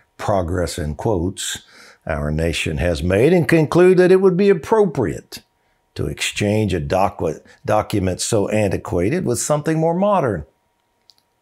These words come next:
But we would be foolish to look upon our declaration in this way. We must instead educate ourselves and our children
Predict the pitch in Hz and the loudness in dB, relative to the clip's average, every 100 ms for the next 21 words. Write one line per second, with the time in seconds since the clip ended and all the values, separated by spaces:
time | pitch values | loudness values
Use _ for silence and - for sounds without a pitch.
0 | _ _ _ - - 85 95 80 65 67 | _ _ _ -14 -6 -2 -2 -2 -4 -8
1 | - - 104 - 78 - - - 80 85 | -4 -2 0 -2 -8 -6 -6 -6 -4 -4
2 | 85 78 85 82 78 78 80 85 - 82 | -4 -6 -4 -4 -4 -4 -4 -4 -6 -6
3 | 90 82 - - - - _ _ _ _ | -4 -4 -8 -10 -14 -16 _ _ _ _
4 | _ - - - 71 - 78 76 - - | _ -16 -14 -10 -10 -8 -6 -6 -8 -14
5 | - _ _ _ _ _ _ _ _ _ | -18 _ _ _ _ _ _ _ _ _
6 | _ - 92 101 107 - 101 92 - 151 | _ -6 -2 0 0 -2 -2 -2 -2 2
7 | 156 98 87 - _ _ _ 165 160 139 | 4 4 0 -6 _ _ _ -2 0 0
8 | - 107 85 76 73 - - 65 - - | 0 0 0 -4 -6 -8 -8 -8 -10 -12
9 | 65 69 78 73 _ _ _ _ - 82 | -10 -6 -6 -6 _ _ _ _ -10 -8
10 | - - 170 127 104 - - | -4 -2 -2 -2 -6 -10 -14